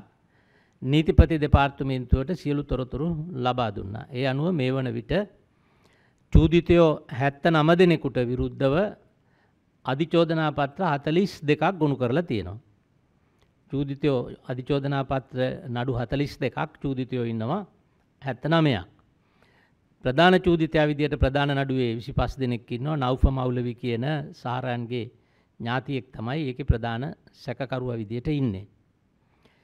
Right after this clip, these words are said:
ඊට අමතර ලෙස ශ්‍රේෂ්ඨාධිකරණය පහුගිය දිනවල නඩු තීන්දුවක් ලබා දුන්නා.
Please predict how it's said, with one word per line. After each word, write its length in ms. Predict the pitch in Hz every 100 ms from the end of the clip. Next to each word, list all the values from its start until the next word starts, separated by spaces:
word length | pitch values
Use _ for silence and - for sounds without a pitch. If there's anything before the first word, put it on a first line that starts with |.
| _ _ _ _ _ -
ඊට 140 | 156
අමතර 360 | 175 175 190 190 185
ලෙස 220 | 175 - 196 202
ශ්‍රේෂ්ඨාධිකරණය 1000 | 151 170 165 170 165 156 160 160 156 151
පහුගිය 420 | 139 143 143 151
දිනවල 380 | 139 139 135 143 160 - _ _ -
නඩු 280 | 135 135 147
තීන්දුවක් 420 | 147 139 135 131 127
ලබා 260 | 120 123
දුන්නා. 400 | 113 110 110 151